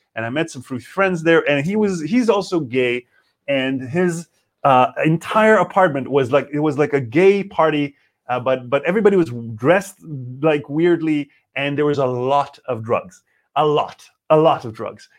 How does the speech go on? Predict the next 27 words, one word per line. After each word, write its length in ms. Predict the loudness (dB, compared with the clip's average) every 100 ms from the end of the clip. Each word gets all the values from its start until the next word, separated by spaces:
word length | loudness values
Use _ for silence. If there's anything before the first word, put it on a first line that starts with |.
| _ _
And 380 | -4 -2 -2 2
I'm 180 | 2 2
talking 300 | -2 -2 -4
about 420 | 2 6 6 6
every 280 | 2 2 0
drug 380 | 2 4 4 0
you 120 | -6
can 160 | -8 -10
think 180 | -10
of, 140 | -10 -4
right? 200 | -2 -2
And 120 | -4
I 100 | -4
don't 220 | -4 -4
do 240 | -4 -4 -4
most 300 | -6 -6 -10
of 60 |
those 160 | -12 -12
drugs. 220 | -16 -8
So 280 | -4 -2 -4 -18 -20 -20 _ _ _ _ _ _ -6
I 80 | -4
was 200 | -4 2
there 200 | 4 4
for 160 | 0
a 40 | 2
little 180 | 2
bit, 260 | 4 4